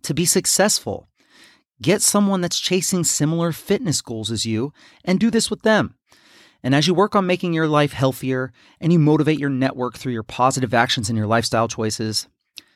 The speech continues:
the ripple effect, it's unimaginable with who will be touched by you motivating and posting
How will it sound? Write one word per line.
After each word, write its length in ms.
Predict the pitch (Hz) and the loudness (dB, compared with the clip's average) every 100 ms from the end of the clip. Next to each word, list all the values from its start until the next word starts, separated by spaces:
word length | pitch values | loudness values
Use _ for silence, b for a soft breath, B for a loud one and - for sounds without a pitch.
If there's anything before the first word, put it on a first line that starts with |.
| B | B
the 120 | 123 | -2
ripple 380 | 120 170 175 135 | 2 2 2 0
effect, 540 | 107 - 92 - - _ _ - | 0 -2 -4 -6 -14 _ _ -6
it's 180 | 131 - | -4 0
unimaginable 800 | 151 156 151 139 135 117 104 98 | 2 4 4 4 2 0 -4 -6
with 160 | 98 120 | -6 -8
who 240 | - - | -6 -2
will 160 | 156 160 | 0 0
be 160 | 139 120 | -2 -6
touched 500 | - - - - - | -2 0 0 -4 -4
by 120 | - 123 | -2 0
you 140 | 117 | 0
motivating 680 | 110 131 127 135 131 131 127 b b b b | 2 2 4 4 4 2 0 b b b b
and 160 | 107 | -6
posting 580 | - 139 127 - 127 120 | -2 0 0 0 -2 -4